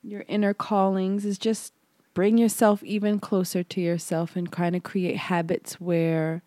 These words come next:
your stuff that's going on in your head, you're putting out on paper, and things that happen out in the world, especially with other people, especially with partners, like, naming them and writing them down so that, so that you're not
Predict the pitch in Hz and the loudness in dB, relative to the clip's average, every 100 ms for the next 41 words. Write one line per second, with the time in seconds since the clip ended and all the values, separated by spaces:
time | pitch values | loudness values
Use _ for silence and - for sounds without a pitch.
0 | _ _ - 185 175 170 - - - _ | _ _ -4 0 2 0 -4 -16 -20 _
1 | _ - - 214 - 202 - 190 185 180 | _ -6 0 2 2 -2 2 2 4 4
2 | 180 175 170 160 139 175 170 170 165 - | 2 2 0 0 0 2 2 0 -4 -2
3 | 170 165 156 156 156 160 170 165 - 165 | 0 0 -2 -2 -2 -4 -4 -6 -4 -6
4 | 160 180 180 170 170 143 175 175 165 160 | -4 -2 -2 0 -2 -2 -2 -2 -2 -2
5 | 113 165 160 165 165 170 165 - 180 - | -2 -2 0 0 0 -2 -6 -6 -6 -4
6 | 175 170 - 165 170 - 240 - 196 175 | -4 -6 -6 -8 -10 -8 -8 -6 -4 -6
7 | - 165 - 175 165 - - 175 - 170 | -6 -10 -8 -6 -6 -8 -6 -6 -6 -8
8 | 165 - - - - - - - 180 185 | -8 -8 -8 -8 -6 -6 -8 -8 0 4
9 | 202 240 208 175 165 156 170 202 170 156 | 6 6 4 2 0 0 0 0 2 2
10 | 165 180 180 180 180 170 170 170 165 160 | 4 2 2 0 0 2 2 0 -2 -6
11 | 156 160 - - - - _ _ _ _ | -6 -6 -8 -16 -20 -20 _ _ _ _
12 | _ _ _ _ _ _ _ _ _ - | _ _ _ _ _ _ _ _ _ -12
13 | - 180 165 180 185 170 165 160 - | -4 -2 0 0 0 2 2 0 -4